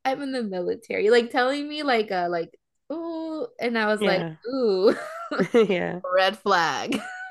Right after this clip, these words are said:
Speaker 2: <laughs>
Speaker 1: And this one too, like, told me
Speaker 2: Yeah.
Speaker 1: the same way, like, like, as if,
Speaker 2: Oh.
Speaker 1: uh, "Ooh," like, "Ah." <laughs>
Speaker 2: Yeah, yeah. <laughs>
Speaker 1: And I'm like, "I get it. I know you're, I can get your hesitation to tell me you're in the military. I completely understand."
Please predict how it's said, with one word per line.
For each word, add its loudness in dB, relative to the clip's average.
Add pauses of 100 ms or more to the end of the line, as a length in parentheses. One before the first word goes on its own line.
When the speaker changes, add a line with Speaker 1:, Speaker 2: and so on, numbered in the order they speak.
(160)
Speaker 2:
<laughs> -4
Speaker 1:
And 0
this -4
one 0
too, -2 (420)
like, 0
told 4
me -2
Speaker 2:
Yeah. -4
Speaker 1:
the -10
same -4
way, -4 (120)
like, 0
like, 0
as 4
if, 0
Speaker 2:
Oh. -10 (800)
Speaker 1:
uh, 2
"Ooh," 0
like, -2 (1040)
"Ah." -4
<laughs> -8
Speaker 2:
Yeah, 2
yeah. -2
<laughs> -8
Speaker 1:
And -2
I'm -2
like, 0
"I 0
get -6
it. -2
I 0
know -4
you're, -2
I -4
can -10
get -4
your -4
hesitation -6
to -10
tell -4
me -6
you're -4
in -10
the -10
military. -10
I -10
completely -6
understand." -12